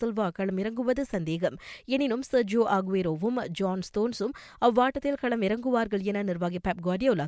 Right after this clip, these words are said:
கூறியிருக்கின்றார். மான்செஸ்டர் சிட்டி லெஸ்டர் அணிகள் மோதும் ஆட்டத்தை அதிகாலை ஒன்று முப்பது மணிக்கு ஆஸ்ட்ரோ சூப்பர் ஸ்பாட் த்ரீ அலைவரிசை எண்ணூற்று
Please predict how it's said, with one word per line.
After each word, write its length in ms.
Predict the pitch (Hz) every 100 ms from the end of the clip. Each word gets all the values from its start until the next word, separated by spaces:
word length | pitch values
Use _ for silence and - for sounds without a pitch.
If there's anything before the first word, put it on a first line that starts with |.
| -
கூறியிருக்கின்றார். 800 | 175 165 165 - 233 262 85 - - - -
மான்செஸ்டர் 540 | 247 294 320 320 302 269
சிட்டி 320 | 254 294 302
லெஸ்டர் 420 | 262 254 - 269
அணிகள் 300 | 240 247 247
மோதும் 280 | 240 240 233
ஆட்டத்தை 400 | 214 208 208 277
அதிகாலை 420 | 247 214 214 202
ஒன்று 260 | 196 226 240
முப்பது 320 | 196 165 160
மணிக்கு 360 | 160 196 - - - - -
ஆஸ்ட்ரோ 440 | 269 294 - 302
சூப்பர் 300 | 269 247 240
ஸ்பாட் 280 | - 185 180
த்ரீ 100 | 247 285
அலைவரிசை 520 | 233 185 180 - 175
எண்ணூற்று 320 | 180 170